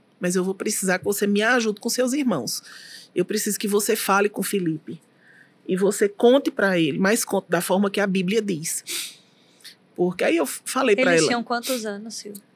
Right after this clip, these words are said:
Speaker 1: Larissa, deixa eu ver, acho que Daniel tinha quatro, Felipe tinha onze, doze, de onze pra doze.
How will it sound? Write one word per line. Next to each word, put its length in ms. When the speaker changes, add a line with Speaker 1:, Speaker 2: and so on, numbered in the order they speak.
Speaker 1:
Larissa, 1040
deixa 140
eu 40
ver, 120
acho 160
que 60
Daniel 340
tinha 240
quatro, 720
Felipe 600
tinha 320
onze, 720
doze, 400
de 120
onze 200
pra 180
doze. 420